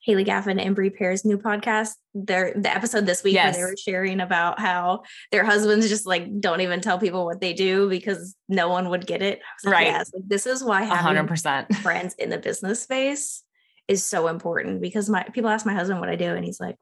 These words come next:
Speaker 1: "I don't know."
Speaker 2: Totally, totally, totally. Um, I get it so much. Okay. If you were not in content marketing and coaching and now an author,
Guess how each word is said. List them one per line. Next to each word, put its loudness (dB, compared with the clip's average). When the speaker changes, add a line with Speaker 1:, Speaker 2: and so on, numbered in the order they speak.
Speaker 1:
"I -4
don't -8
know." -8
Speaker 2:
Totally, 2
totally, 4
totally. -2
Um, 2
I 0
get 2
it -4
so 0
much. 0
Okay. 2
If 0
you 2
were 2
not 2
in 0
content -2
marketing -2
and -2
coaching -2
and 0
now 0
an -2
author, 2